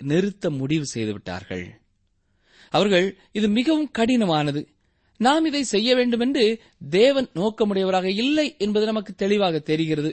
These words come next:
என்று சொன்னார்கள். இந்த யூதா ஜனங்கள் தேவ ஆலயத்தை கட்டுவதற்கு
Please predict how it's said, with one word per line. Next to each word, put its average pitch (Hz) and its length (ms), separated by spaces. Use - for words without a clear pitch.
என்று 120 180
சொன்னார்கள். 95 500
இந்த 123 160
யூதா 131 320
ஜனங்கள் 120 420
தேவ 170 360
ஆலயத்தை 151 460
கட்டுவதற்கு 143 640